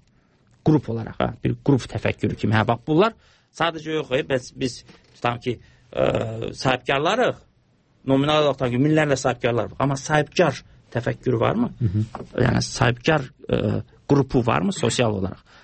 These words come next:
Speaker 1: Və onlar təmsil olmaq iddiasındadırlarmı? Onda biz təxminən deyə bilərik ki, Azərbaycanda sahibkarları təmsil edə biləcək X partiyası ola bilər, məsəl
Speaker 2: Aydın.
Speaker 1: üçün, sa-, sağçı partiya.
Speaker 2: Peki, Qədrin fikirləri, Zahid bəy, bax, bu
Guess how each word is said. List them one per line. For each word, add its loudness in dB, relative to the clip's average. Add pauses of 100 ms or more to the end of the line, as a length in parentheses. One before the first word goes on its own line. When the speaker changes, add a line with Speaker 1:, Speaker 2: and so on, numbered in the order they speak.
(140)
Speaker 1:
Və 4
onlar 2 (360)
təmsil 0
olmaq 2
iddiasındadırlarmı? 0 (600)
Onda 2
biz -8 (360)
təxminən 4
deyə 4
bilərik 0
ki, 4
Azərbaycanda 0 (400)
sahibkarları 0
təmsil -2
edə 2
biləcək 0
X -6
partiyası 0
ola -4
bilər, -10
məsəl 0
Speaker 2:
Aydın. -2
Speaker 1:
üçün, -8
sa-, 0 (100)
sağçı -2
partiya. -6
Speaker 2:
Peki, 4
Qədrin 2
fikirləri, 4
Zahid 4
bəy, 2 (160)
bax, 2
bu 4